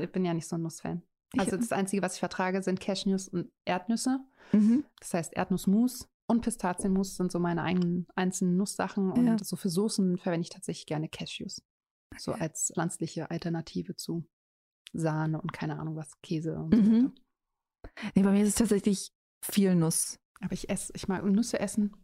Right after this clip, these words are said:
Speaker 2: Doch, also so auch so Studentenfutter?
Speaker 1: Ja, nee.
Speaker 2: Ist so,
Speaker 1: <laughs>
Speaker 2: also wenn
Speaker 1: Es
Speaker 2: ich
Speaker 1: wird immer mehr
Speaker 2: mein, mein
Speaker 1: bei mir.
Speaker 2: Snack mal am Nachmittag brauche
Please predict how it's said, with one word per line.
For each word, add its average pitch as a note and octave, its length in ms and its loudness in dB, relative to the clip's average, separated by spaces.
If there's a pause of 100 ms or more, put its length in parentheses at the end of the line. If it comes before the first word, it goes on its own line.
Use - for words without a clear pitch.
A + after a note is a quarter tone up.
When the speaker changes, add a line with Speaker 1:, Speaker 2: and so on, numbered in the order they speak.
(340)
Speaker 2:
Doch, A3+ 180 6
also G#3+ 200 6
so A3+ 120 6
auch G3+ 80 4
so A#3+ 220 6
Studentenfutter? C4+ 680 4 (200)
Speaker 1:
Ja, E3+ 200 -4 (100)
nee. F3 220 -2 (560)
Speaker 2:
Ist A#3+ 160 4
so, A#3+ 320 6
Speaker 1:
<laughs> - 120 4
Speaker 2:
also A3 160 6
wenn A#3 120 6
Speaker 1:
Es A#3 140 2
Speaker 2:
ich - 60 -4
Speaker 1:
wird F#3+ 120 2
immer F#3+ 160 4
mehr G3+ 160 6
Speaker 2:
mein, A3 180 6
mein A3 120 6
Speaker 1:
bei A3 80 4
mir. G#3 40 6
Speaker 2:
Snack A3+ 220 8
mal B3+ 140 8
am G#3 100 6
Nachmittag C4 540 4
brauche C#4 640 4